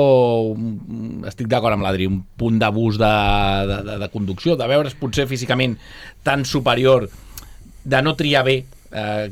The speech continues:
el que hem destacat moltes vegades de Morcillo és, eh, un jugador que ho feia fàcil, no? Eh, al revés, no? Aquell jugador que té una visió de futbol i una qualitat que li permet veure aquella jugada un segon abans del que ho veu la resta i de no complicar-se la vida.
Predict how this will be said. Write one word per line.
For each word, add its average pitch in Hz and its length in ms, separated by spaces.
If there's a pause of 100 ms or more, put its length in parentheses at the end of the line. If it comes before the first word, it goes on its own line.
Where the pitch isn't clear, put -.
el 113 160
que 117 140
hem 123 80
destacat 135 420
moltes 131 240
vegades 123 240
de 123 80
Morcillo 123 320
és, 131 160
eh, 117 240
un 127 140
jugador 127 260
que 143 60
ho - 20
feia 131 240
fàcil, 107 320
no? 151 140 (100)
Eh, 113 80
al 104 400
revés, 113 260
no? 139 140
Aquell 120 320
jugador 123 300
que 123 100
té 120 100
una 127 220
visió 123 180
de 120 140
futbol 110 320
i 113 80
una 127 80
qualitat 131 480 (420)
que 123 140
li 127 160
permet 123 640
veure 135 320
aquella 135 320
jugada 139 440
un 139 200
segon 135 320
abans 143 240
del 127 160
que 127 80
ho 120 80
veu 123 160
la 120 160
resta 135 400
i - 400
de 143 100
no 143 140
complicar-se 131 560
la 110 80
vida. 98 300